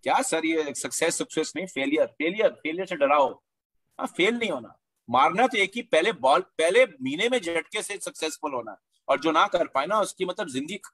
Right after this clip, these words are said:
खराब कर दो इसकी, ठीक है जी। जो title टुटल ना कर पाए, कितनी मर्जी हो meeting दिखाता हो, जिससे success नहीं मिली पहले महीने, उसके साथ तो बात ही नहीं करनी, उसी के साथ बात करनी है जो बीवी देता हो, चाहे वो कैसे भी लाता हो,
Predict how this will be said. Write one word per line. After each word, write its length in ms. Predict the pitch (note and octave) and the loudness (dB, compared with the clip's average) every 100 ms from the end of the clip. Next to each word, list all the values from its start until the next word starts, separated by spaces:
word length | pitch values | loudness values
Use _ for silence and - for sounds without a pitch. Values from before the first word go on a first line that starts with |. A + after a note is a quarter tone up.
| - | -8
खराब 240 | C#4 B3 - | 2 2 2
कर 120 | A#2+ | -4
दो 180 | G#2+ F#2+ | -4 -12
इसकी, 220 | - _ _ - | -16 _ _ -2
ठीक 140 | F3 | 2
है 60 | A#3+ | 4
जी। 260 | C#4+ D4+ C4 - _ _ - | 6 6 4 -6 _ _ 0
जो 100 | F#3 | 2
title 300 | E3+ F3 G3+ | 2 0 -2
टुटल 300 | G3+ - G3+ | -6 -6 0
ना 120 | F#3 | 2
कर 140 | F#3+ | 2
पाए, 220 | F#3+ G3 F#3+ | 2 2 2
कितनी 260 | E3+ G3 | -4 -2
मर्जी 360 | F3+ F3+ - G#3 | 0 0 -4 -2
हो 100 | F3 | 0
meeting 300 | E3+ F#3+ F3+ | 0 -6 -8
दिखाता 320 | D#3+ D3 E3 | 0 2 4
हो, 220 | D3+ C3 _ _ _ | 2 0 _ _ _
जिससे 260 | D#3 - F#3+ | -4 -2 -4
success 480 | - - - F3+ - | -6 -4 0 0 0
नहीं 140 | F#3 | -2
मिली 200 | G#3 F#3+ F#3+ | -2 -4 0
पहले 260 | E3+ F3 | 0 0
महीने, 340 | D#3+ D#3 D#3 - _ _ | -4 -6 -8 -10 _ _
उसके 300 | D#3 - F#3 | -8 -4 0
साथ 180 | F3+ F3+ - | 2 0 0
तो 80 | F3 | -2
बात 320 | C#3 C3+ C#3+ | 2 0 2
ही 80 | E3 | 0
नहीं 100 | D3+ | 0
करनी, 260 | C3+ - - _ _ - | -8 -10 -18 _ _ -6
उसी 200 | - G#3+ | -4 -4
के 100 | G3 | 0
साथ 160 | F#3 | 0
बात 240 | D3 C#3+ - | 2 0 2
करनी 220 | D3+ D#3+ | -4 -4
है 60 | F3+ | -6
जो 80 | |
बीवी 180 | D3 C3+ | -4 -4
देता 260 | A#2+ - - | -6 -12 -16
हो, 100 | - _ _ _ _ _ _ _ | -16 _ _ _ _ _ _ _
चाहे 140 | E3 F#3+ | 2 2
वो 80 | |
कैसे 440 | G3 F3 - D#3+ A3 | 2 0 0 -2 0
भी 100 | G#3+ | 2
लाता 280 | E3+ D#3 D3 | 2 4 0
हो, 200 | A#2+ | -2